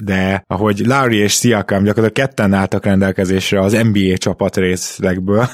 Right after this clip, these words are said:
<laughs> olyan szupersztár meccset lehoztak, és azt, hogy miért volt ez jó? Mert jó volt egy kicsit emlékezni arra, hogy ez a két játékos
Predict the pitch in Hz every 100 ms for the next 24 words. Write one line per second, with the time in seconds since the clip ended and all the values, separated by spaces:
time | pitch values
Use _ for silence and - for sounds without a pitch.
0 | 135 - 139 151 120 131 123 107 98 -
1 | 95 98 98 - 95 98 90 90 - -
2 | 95 - - _ - 107 - - 120 -
3 | - 120 127 143 113 107 95 98 90 98
4 | 117 120 _ - 104 104 143 135 120 107
5 | - 107 104 123 - 104 - - 120 120
6 | 110 101 101 95 101 95 98 101 107 110
7 | 101 101 101 120 110 104 98 98 101 -
8 | 110 110 -